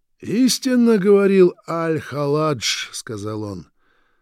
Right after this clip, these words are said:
«Самое большое чудо — это человек, не видящий вокруг себя чудесного. Но скажи мне,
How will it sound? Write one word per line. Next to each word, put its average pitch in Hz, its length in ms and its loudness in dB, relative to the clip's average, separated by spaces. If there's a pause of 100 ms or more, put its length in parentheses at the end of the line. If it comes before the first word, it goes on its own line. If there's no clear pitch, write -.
(140)
«Самое 170 680 -4
большое 139 760 -6
чудо — 147 400 -10
это 127 380 -10
человек, 117 800 -10
не 113 180 -8
видящий 113 640 -12
вокруг 104 500 -14
себя 92 380 -14
чудесного. 78 840 -16 (1160)
Но 151 120 -12
скажи 208 420 -8
мне, 73 240 -12